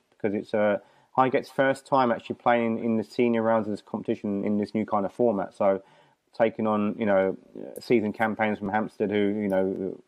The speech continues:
strong Premier Division club, lots of history, that could be a potential, uh, banana skin for Hampstead if, if they don't, you know, go with a, with a strong side and take the game too seriously.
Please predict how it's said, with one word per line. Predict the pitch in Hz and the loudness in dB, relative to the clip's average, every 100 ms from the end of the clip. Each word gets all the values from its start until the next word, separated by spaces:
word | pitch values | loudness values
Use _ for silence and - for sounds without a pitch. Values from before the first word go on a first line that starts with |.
| - _ _ | -20 _ _
strong | - 117 107 | -6 -2 0
Premier | 113 107 | 0 -2
Division | 98 98 - - | -2 -4 -8 -2
club, | 117 117 104 98 - | 4 6 4 -4 -8
lots | 90 | -8
of | - | -4
history, | 117 - 113 113 107 - _ _ _ _ - | -6 -2 0 2 0 -6 _ _ _ _ -4
that | 135 | -2
could | 131 | 0
be | 127 | 4
a | 131 | 2
potential, | 127 - 151 - - 131 127 131 | 2 -2 -2 -2 0 4 4 4
uh, | 123 | 0
banana | 120 127 127 110 | 2 2 2 0
skin | - 104 | -2 -6
for | 101 | -4
Hampstead | 95 95 - 98 - | -4 -4 -4 -6 -6
if, | |
if | 101 | -4
they | 107 | -2
don't, | 104 101 - - | 0 -2 -6 -6
you | 110 | 0
know, | 98 95 _ _ _ _ - | 0 0 _ _ _ _ 2
go | 120 110 104 | 6 8 6
with | 101 - | -2 -8
a, | 113 | -8
with | 104 95 101 | -6 -6 -8
a | |
strong | - 113 104 | -6 -2 -2
side | - 104 104 98 | -2 2 2 2
and | 95 92 - _ _ _ - | 0 -2 -8 _ _ _ -2
take | 104 | -2
the | 101 | 0
game | 101 | -4
too | 92 101 | -2 -4
seriously. | - 101 - 90 | 0 -2 0 -2